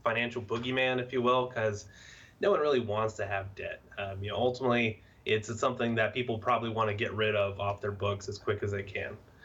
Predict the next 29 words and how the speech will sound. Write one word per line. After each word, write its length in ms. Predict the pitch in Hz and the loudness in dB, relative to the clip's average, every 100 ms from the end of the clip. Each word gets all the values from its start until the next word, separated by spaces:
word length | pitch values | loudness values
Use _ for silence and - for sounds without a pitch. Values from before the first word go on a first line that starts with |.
| - - - | -20 -20 -6
Um, 360 | 104 101 101 107 - - - | 0 2 2 -2 -12 -16 -2
now, 260 | 127 113 110 - - | 2 2 0 -10 -8
part 200 | 117 175 | 0 2
of 60 | 175 | 4
it 60 | 156 | 2
as 120 | 117 | 2
well 380 | 120 131 131 123 | 2 4 4 2
is 120 | 110 | 0
that 300 | 110 104 - - _ _ - - _ - | 2 0 -4 -18 _ _ -20 -20 _ -20
you 120 | 131 | -10
kinda 240 | 131 160 151 | -2 2 2
have 160 | 147 - | 2 2
to 80 | |
have 100 | 135 | 2
that 220 | 123 113 - | 2 -2 0
frame 200 | 127 123 | 0 0
of 140 | 110 | 0
mind 420 | 113 117 120 117 | 2 4 2 0
of 300 | 107 104 101 - - - - - - - | 0 -2 -4 -10 -20 -20 -20 -20 -20 -12
a 60 | - | -4
couple 300 | 135 127 120 | -2 0 0
different 380 | 120 117 110 | 0 0 -2
things 440 | 110 113 113 110 107 | 2 2 0 -2 -2
as 120 | 107 | -2
far 300 | - 110 104 | 2 2 4
as 420 | 104 101 98 - - | 2 -2 -6 -10 -4
interest 340 | 165 170 - | -2 0 0
rates, 500 | 160 165 147 - - - | 0 0 -2 -8 -8 -4
or, 440 | 110 104 101 101 | -2 2 2 0